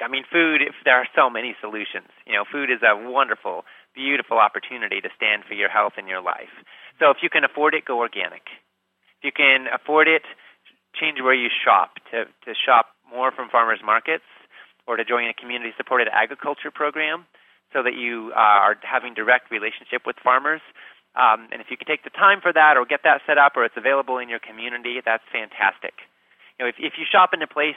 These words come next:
where there's a lot of junk food around you, then that's gonna normalize it for you and it's gonna be a lot harder to break free. So I say think about where you shop and think about what you buy. Also think about how much you eat at restaurants. You know, it, restaurants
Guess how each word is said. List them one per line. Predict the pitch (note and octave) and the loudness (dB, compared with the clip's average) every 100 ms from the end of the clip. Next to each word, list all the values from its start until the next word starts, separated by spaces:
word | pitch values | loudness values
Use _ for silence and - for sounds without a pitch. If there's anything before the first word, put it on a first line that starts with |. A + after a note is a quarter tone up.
| - | -8
where | D3 | -6
there's | C3 C3 A#2+ | -2 -2 -2
a | C3+ | -4
lot | B2+ B2 | 0 0
of | A#2 | 0
junk | C#3+ C#3+ - | -2 -4 -8
food | C#3+ C3 | -10 -4
around | B2 A#2 B2+ C#3 C3+ | -2 0 -2 -2 -10
you, | A2 F#2 F2 A2 - - _ | -10 -10 -10 -16 -20 -20 _
then | A#2+ | -2
that's | B2+ - | -2 -2
gonna | C#3+ B2 | -2 0
normalize | A#2+ C3+ C#3 A#2 G#2 G#2+ | 2 2 2 2 0 -2
it | - | -12
for | A2 | -12
you | G2+ | -8
and | G#2+ | -8
it's | G#2+ | -10
gonna | - A#2+ | -14 -16
be | A2+ | -8
a | A2+ | -4
lot | A2+ A2 | 2 2
harder | A2 A2+ G#2+ | 2 -2 -2
to | G2+ | -8
break | - G2+ - - | -8 -10 -10 -8
free. | G2 - - _ - - - | -6 -6 -8 _ -20 -10 2
So | |
I | C3+ B2+ | 6 6
say | B2+ | 2
think | D3 C#3 | -2 0
about | B2 A2 A2+ | 2 2 2
where | B2 C#3+ | 2 2
you | D3+ D3+ | 0 -4
shop | - C#3 B2+ C3 B2 | 2 6 6 2 -6
and | |
think | C#3 C3 | -12 -8
about | A#2+ A2+ - | 0 0 0
what | A#2 A#2 | -4 -4
you | A#2 | -2
buy. | G#2 E2 - - _ - - - | 0 0 -4 -14 _ -20 -4 2
Also | C#3+ E3+ | 2 2
think | E3+ D#3+ | -4 0
about | D3 C#3 B2 | 4 6 6
how | C#3 | 2
much | C3+ - | 0 -2
you | C3 | -4
eat | B2 | -2
at | A2+ | 0
restaurants. | A#2 - A2+ G2+ C#2+ _ _ _ _ _ _ _ | 0 -2 -6 -6 -6 _ _ _ _ _ _ _
You | |
know, | A2+ G#2+ | -6 -6
it, | - - - - D3 - _ - | -8 -14 -12 -10 -10 -12 _ -4
restaurants | D3+ D3+ - E3 D#3+ D#3+ | 0 0 2 4 4 2